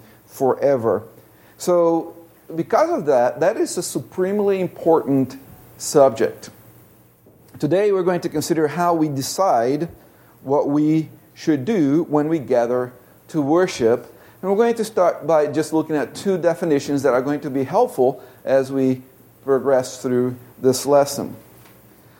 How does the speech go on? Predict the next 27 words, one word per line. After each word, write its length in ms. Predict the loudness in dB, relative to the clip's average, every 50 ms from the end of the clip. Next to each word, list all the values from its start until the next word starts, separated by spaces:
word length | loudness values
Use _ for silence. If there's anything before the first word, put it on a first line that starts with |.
| _ _ -20 -20 -16 -6
The, 240 | -4 -2 0 0 0
and 160 | 0 0 0
the 60 | 0
definition, 640 | 0 0 -2 -2 -2 -2 -2 -2 -2 -4 -6 -6 -4
uh, 560 | -4 -6 -8 -12 -6 -4 -4 -4 -4 -6 -12 -14 -16 -20 -20 -20 -20 _ _ _ -20 -20 -18 -16 -8
the 120 | -6 -2
definitions 560 | 0 0 0 0 2 0 0 0 0 -2 0 2
I 40 |
wanted 280 | 2 4 2 2 0 -2
to 80 | -6 -4
talk 240 | 0 0 0 0
about 340 | 2 2 4 4 4 4 2
is 120 | 0 0 2
the 60 | 2
definition 460 | 2 2 4 2 -2 -2 -2 -2 -4
of 100 | -2 0
these 200 | 0 0 0 -2
two 260 | -6 -4 -2 -2 -2
terms, 680 | -2 -4 -6 -4 -4 -2 -2 -4 -8 -10 -12 -14 -14 -14 -20 -20 -20 -20 -20 -20 _ -20 -20 -20 -20 -6 -4
the 80 | -4 0
regulative 760 | 2 4 4 4 4 4 2 2 4 2 2 2 0 -2
principle 640 | -2 0 0 0 0 -2 2 2 2 2 2 -4 -12 -20 -20 -20 -20 -20 -14 -2
and 200 | 0 2 2 4
the 100 | 4 4
normative 840 | 4 4 4 6 6 6 6 4 2 0 0 -2 -2 -2 -2 -8 -14 -20 -20 -20 -20 -20 -20 -20 -16 -6
principle. 640 | -4 -2 -2 -2 -4 -6 -4 -4 -6 -6 -8 -14 -20 -20 -20 _ -20 -20 -20 _ _ _ _ _ _ _ -20 _ _ _ _ _ _
The 260 | 0 2 4 4 2